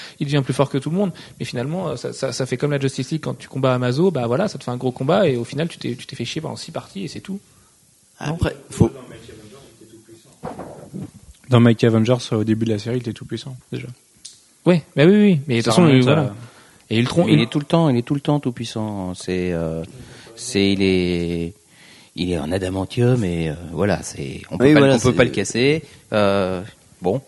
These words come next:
Speaker 4: après, euh,
Speaker 2: C'est une espèce de vilain
Speaker 4: régulièrement,
Speaker 2: ultime,
Speaker 4: on arrive à s'en
Speaker 2: euh.
Speaker 4: débarrasser. On sait jamais trop exactement jusqu'à quel point et comment.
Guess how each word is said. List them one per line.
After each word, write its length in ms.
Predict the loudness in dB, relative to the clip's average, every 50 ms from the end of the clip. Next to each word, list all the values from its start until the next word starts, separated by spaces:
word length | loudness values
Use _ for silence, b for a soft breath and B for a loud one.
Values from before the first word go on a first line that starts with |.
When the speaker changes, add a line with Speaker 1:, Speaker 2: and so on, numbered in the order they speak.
| _ _ _ _ -12 -10
Speaker 4:
après, 500 | -8 -8 -6 -4 -4 -2 -2 -2 -2 -4
euh, 180 | -6 -6 -8
Speaker 2:
C'est 240 | -8 -10 -8 -6 -2
une 100 | 0 0
espèce 260 | 2 4 4 4 4
de 80 | 4 4
vilain 240 | 4 4 4 4 6
Speaker 4:
régulièrement, 260 | 6 4 4 2 2
Speaker 2:
ultime, 180 | 4 6 6
Speaker 4:
on 40 | 6
arrive 200 | 6 6 6 4
à 60 | 2
s'en 160 | 2 2 2 0
Speaker 2:
euh. 40 |
Speaker 4:
débarrasser. 600 | 0 -2 -2 -4 -4 -4 -6 -8 -10 -12 -14 -14 -16 B B B B B B B B
On 60 | -12
sait 140 | -10 -8 -6
jamais 440 | -6 -4 -4 -4 -4 -6 -6 -10 -12 -14 -18 -20
trop 240 | -12 -8 -6 -6 -6
exactement 720 | -4 -4 -6 -6 -6 -8 -10 -8 -8 -6 -8 -8 -8 -10
jusqu'à 320 | -12 -14 -14 -12 -12 -12
quel 180 | -12 -12 -14 -16
point 280 | -14 -14 -12 -12 -10 -10
et 100 | -12 -10
comment. 360 | -8 -8 -6 -6 -8 -8